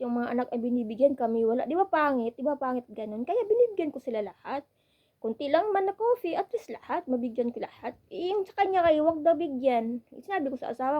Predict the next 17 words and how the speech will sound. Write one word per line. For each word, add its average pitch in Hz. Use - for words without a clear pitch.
ko, 247
"Sabat 330
ganun, 302
Lin?" 240
Kaya 381
ewan 453
ko 440
sa 480
kanya, 330
tanungin 302
mo 320
siya. -
Ah, 202
grabe 311
kasi 349
si 311
Rito 277